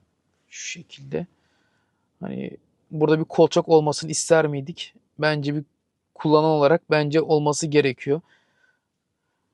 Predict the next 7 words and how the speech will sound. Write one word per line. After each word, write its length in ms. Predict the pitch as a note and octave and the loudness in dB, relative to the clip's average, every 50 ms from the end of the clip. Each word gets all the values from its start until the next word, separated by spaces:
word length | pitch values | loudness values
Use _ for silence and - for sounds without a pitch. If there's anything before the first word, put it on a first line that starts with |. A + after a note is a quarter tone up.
| _ _ _ _ _ _ _ _ _ _ _ _ - | _ _ _ _ _ _ _ _ _ _ _ _ -2
Ama 200 | D#3 D#3+ F#3 F#3+ | 0 2 4 4
Nissan'ların 840 | F#3+ G3 F#3+ - - G3+ F#3 F3+ F3+ F3+ F#3 F#3 F#3+ F#3+ F#3+ E3+ D#3 | 4 2 0 2 2 0 2 2 4 4 4 4 2 -2 -4 -4 -2
genel 180 | E3 E3+ F#3 | 0 4 4
olarak 280 | F3+ F3+ F3+ F3+ - - | 6 6 6 6 6 6
baktığımız 520 | E3+ D#3+ - - - F3+ F#3 F#3 F#3 D#3+ | 4 4 4 4 2 4 6 6 4 6
zaman, 360 | D3+ D#3+ D3+ D3 D#3+ F3 E3+ F3+ - - | 6 6 6 6 4 2 2 -4 -10 -2
e, 1000 | C#3+ C#3+ C#3 C#3 C3+ C3+ C3+ C3+ C3+ C3+ C3+ C3+ C3 C3 C3 C3 C3 C3 C3 C#3 | 0 2 4 4 4 4 2 2 2 2 2 2 2 2 2 2 0 0 -2 -4